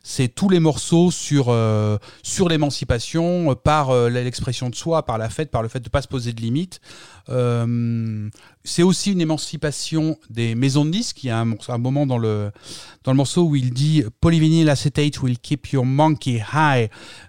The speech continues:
Euh, donc le, le, le disque, polyvinyl acetate, c'est le disque, euh, le disque, le disque vinyle, exactement, euh,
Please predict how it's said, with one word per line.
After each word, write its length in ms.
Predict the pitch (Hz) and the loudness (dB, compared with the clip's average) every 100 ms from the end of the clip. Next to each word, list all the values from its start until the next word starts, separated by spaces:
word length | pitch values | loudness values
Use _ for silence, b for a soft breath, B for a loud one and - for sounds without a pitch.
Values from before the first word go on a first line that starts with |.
| - | -6
Euh, 600 | 117 117 117 113 113 113 | -2 0 0 0 0 -2
donc 300 | 120 131 - | -2 -2 0
le, 160 | 120 | 0
le, 180 | 110 110 | 0 0
le 140 | 113 | 0
disque, 480 | 123 170 - - - - | 0 -2 -4 -6 -12 -6
polyvinyl 340 | 123 113 127 | -4 0 0
acetate, 380 | 127 123 123 135 | 0 0 0 -2
c'est 140 | - 113 | -4 -10
le 100 | 113 | -8
disque, 360 | 139 139 - B B B B _ | -6 -6 -10 B B B B _
euh, 760 | 117 113 110 107 107 107 107 107 104 92 - _ _ _ _ _ _ _ - - | -6 -4 -2 -2 -2 -4 -6 -6 -10 -12 -20 _ _ _ _ _ _ _ -20 -10
le 140 | 123 | -6
disque, 260 | 123 156 - | -4 -2 0
le 260 | 131 113 | 0 2
disque 240 | 113 143 - | 0 -2 -2
vinyle, 500 | 113 123 170 151 113 | 0 2 2 2 0
exactement, 720 | 110 110 127 - 127 143 143 127 | -2 -2 -2 -2 2 4 4 4
euh, 400 | 113 107 104 | 2 2 0